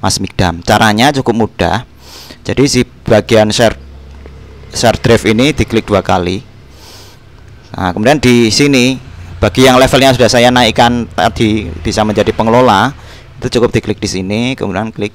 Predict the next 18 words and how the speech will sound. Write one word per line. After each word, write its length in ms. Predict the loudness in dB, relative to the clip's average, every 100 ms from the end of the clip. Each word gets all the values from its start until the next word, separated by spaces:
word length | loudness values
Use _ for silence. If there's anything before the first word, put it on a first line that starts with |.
| -14
manage 720 | -12 -8 -4 -4 -2 -4 -4 -10 -20 -18
member. 440 | -6 -2 0 0 -2 -10 -20 -20 -20 -20 -20 -20 -20 -20 -14
Nah, 120 | -12
manage 280 | -6 -6 -4
member 280 | -2 2 2
nanti 160 | 2
silakan 320 | 0 0 0
diketik 560 | 0 -2 -2 0 0 -2 -20 _ -20 -12
member 800 | -4 -2 0 0 2 2 0 0
yang 520 | -2 -2 -2 -4 -6 -8
akan 360 | -6 -2 -2 -4
dijadikan 2500 | -4 -4 -2 -4 -4 -4 -6 -6 -10 -14 -20 -20 _ -20 _ -20 -20 -20 -10 -6 -6 -8 -4 -4 -4
levelnya. 640 | -6 -6 -6 -4 -2 -4 -4
Jadi 240 | -6 -6
misalkan 340 | -6 -6 -6 -6
di 40 |
sini, 380 | -6 -6 -6 -8 -16 -20 -20 -20 -20 _ -20
eh, 440 | -6 -4 -2 -4